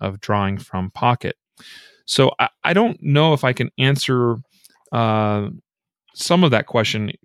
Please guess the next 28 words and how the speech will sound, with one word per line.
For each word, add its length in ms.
in 120
the 60
way 240
that 160
you 140
want 200
me 100
to, 160
Jacob, 420
as 100
far 240
as, 240
uh, 360
the 280
opening 460
of 100
that 180
knife 400
and, 100
and 220
something 240
that's 220
easily 320
done 300
with 200
your 80
weak 280
hand. 360